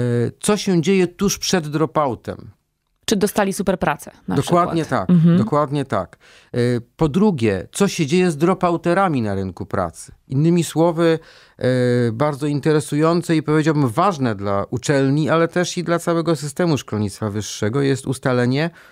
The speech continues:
Speaker 1: porównanie losów dropouterów i absolwentów.
Speaker 2: Byłoby dobrze, żeby to miało wpływ, prawda, z punktu
Speaker 1: Dokładnie.
Speaker 2: widzenia uczelni, a może
Speaker 1: Dokładnie.
Speaker 2: okazać się, że wcale tak nie jest.
Speaker 1: Mogą być takie kierunki, gdzie okaże się, że król jest nagi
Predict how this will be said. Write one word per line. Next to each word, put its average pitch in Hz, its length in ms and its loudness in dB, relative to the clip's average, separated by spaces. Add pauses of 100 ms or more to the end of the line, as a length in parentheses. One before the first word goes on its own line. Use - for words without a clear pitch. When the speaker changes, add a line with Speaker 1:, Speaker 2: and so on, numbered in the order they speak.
(360)
Speaker 1:
porównanie 165 680 2
losów 143 680 -2 (240)
dropouterów 165 840 2
i 170 60 4
absolwentów. 151 840 -2 (140)
Speaker 2:
Byłoby 190 280 2
dobrze, 190 340 0
żeby 170 320 0
to 180 140 -2
miało 185 260 2
wpływ, 151 320 -4
prawda, 160 320 0
z - 20 -4
punktu 131 160 4
Speaker 1:
Dokładnie. 190 220 2
Speaker 2:
widzenia 180 260 2
uczelni, 170 540 0
a 185 80 0
może 180 60 4 (140)
Speaker 1:
Dokładnie. 120 60 2 (140)
Speaker 2:
okazać 165 200 0
się, - 100 -4
że 170 100 -2
wcale 165 260 -4
tak - 180 -8
nie - 120 -2
jest. 123 140 2
Speaker 1:
Mogą 135 280 2
być 156 120 -2
takie 147 200 -2
kierunki, 131 540 -2
gdzie 127 220 0
okaże 127 340 -2
się, 123 120 -8
że 131 120 -6
król 120 200 -4
jest 123 200 -2
nagi 98 340 -2